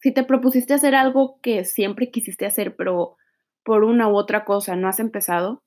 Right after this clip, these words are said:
que busques la manera de lograrlo. Sal de tu zona de confort, porque ahí afuera es donde pasan las mejores cosas.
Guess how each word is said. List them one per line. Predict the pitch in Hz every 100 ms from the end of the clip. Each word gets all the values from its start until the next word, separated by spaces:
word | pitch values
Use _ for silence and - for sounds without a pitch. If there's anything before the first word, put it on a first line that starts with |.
| _ _
que | 240
busques | 233 262 262 294
la | 302
manera | 285 233 202 220
de | 226 190
lograrlo. | 165 160 185 208 - - _ _ _ - _
Sal | - 226 254
de | 262
tu | 262
zona | 226 226
de | 240
confort, | 240 196 185 202 202 -
porque | 226 - 202
ahí | 196
afuera | 226 254 254 240 208 254 _ _ _ _ _ _ -
es | 247
donde | 262 269
pasan | 226 247
las | 254 247
mejores | 202 214 226
cosas. | 233 233 - -